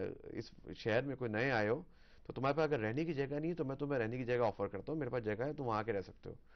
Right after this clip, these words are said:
اور اگر تمہارے پاس کھانے کی جگہ نہیں ہے تو، اے، وہ بھی میں تمہیں offer کرتا ہوں کہ میرے پاس کھانے کا بھی انتظام ہے، میں تمہیں کھانے کو بھی دیتا ہوں۔" امام نے اس کی کسی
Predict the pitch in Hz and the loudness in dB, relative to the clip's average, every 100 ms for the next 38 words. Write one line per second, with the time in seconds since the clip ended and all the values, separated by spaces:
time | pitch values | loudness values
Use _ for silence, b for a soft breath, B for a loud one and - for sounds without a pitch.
0 | b b b 117 135 156 165 160 170 - | b b b 0 2 2 2 2 0 0
1 | 120 147 208 165 139 117 113 143 202 b | 4 6 6 6 6 6 2 0 -2 b
2 | b b - - 131 143 107 95 95 117 | b b -6 0 4 4 2 -4 -6 -2
3 | 127 180 226 196 170 160 135 131 113 110 | 2 4 6 4 4 4 4 2 0 0
4 | 135 165 160 156 170 - 139 165 156 147 | 0 0 2 2 0 2 4 6 4 2
5 | 127 110 104 123 156 170 175 180 208 202 | 0 0 0 0 -2 -4 -2 0 2 2
6 | 185 147 110 104 - - b b b b | 4 2 0 -6 -8 -16 b b b b
7 | b - 139 135 151 196 202 214 - - | b -2 2 6 6 6 4 2 0 -2
8 | 190 202 190 - - - 147 208 | -2 0 -2 -4 -2 0 2 2